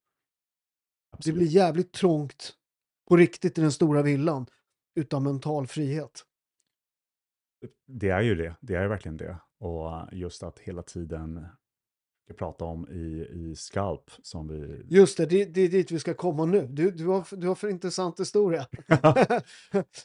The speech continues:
Speaker 2: För att, för att ur det här, eh, ur, eh, liksom, eh, alltså dödsdomen, ur att liksom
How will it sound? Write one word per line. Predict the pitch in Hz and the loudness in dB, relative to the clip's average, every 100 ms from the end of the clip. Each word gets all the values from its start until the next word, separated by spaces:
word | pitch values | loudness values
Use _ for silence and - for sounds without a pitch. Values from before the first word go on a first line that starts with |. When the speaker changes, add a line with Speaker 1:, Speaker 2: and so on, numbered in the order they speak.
| _ | _
Speaker 2:
För | 214 | 6
att, | 208 208 | 6 4
för | 208 | 2
att | 214 220 196 - - | 2 -2 -18 -18 2
ur | 269 262 240 | 4 4 4
det | 190 | 2
här, | 151 139 120 127 117 _ _ 180 | 2 -2 -10 -20 -20 _ _ -4
eh, | 156 143 143 139 143 - _ _ 208 | 0 0 0 -2 -6 -10 _ _ 6
ur, | 196 185 180 170 | 8 8 6 4
eh, | 160 143 165 | 2 -4 -10
liksom, | 175 135 156 139 151 175 | -8 -4 -4 -4 -6 -6
eh, | 151 131 127 117 _ _ _ - 156 139 _ | -6 -4 -8 -12 _ _ _ -20 -20 -20 _
alltså | - 135 | -16 -8
dödsdomen, | 123 147 - 151 147 143 139 131 120 127 143 - | -2 -2 -2 -2 0 2 0 -2 -2 -4 -4 2
ur | 156 147 143 139 - _ _ _ _ _ _ _ | 2 2 0 -2 -6 _ _ _ _ _ _ _
att | 151 156 | -10 -6
liksom | 143 147 | -6 -6